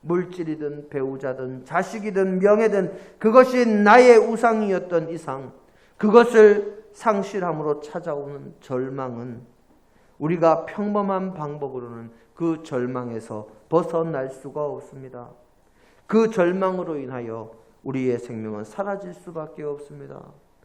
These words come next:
인기라는 것을 우상으로 삼고 살아가던 연예인들이 인기가 사라졌을 때 자살하는 모습들을 우리는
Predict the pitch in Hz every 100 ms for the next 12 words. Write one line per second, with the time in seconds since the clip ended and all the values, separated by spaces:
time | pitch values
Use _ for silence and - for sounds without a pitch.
0 | _ _ _ _ _ 240 240 247 247 196
1 | 170 165 160 147 151 139 127 - 175 170
2 | 175 156 135 123 120 - - 143 143 143
3 | 143 160 143 143 147 143 127 135 143 131
4 | 131 131 127 - 226 226 226 208 180 170
5 | 170 151 135 - 127 - 120 - 143 185
6 | 180 165 156 143 156 - 131 127 - 127
7 | 131 127 123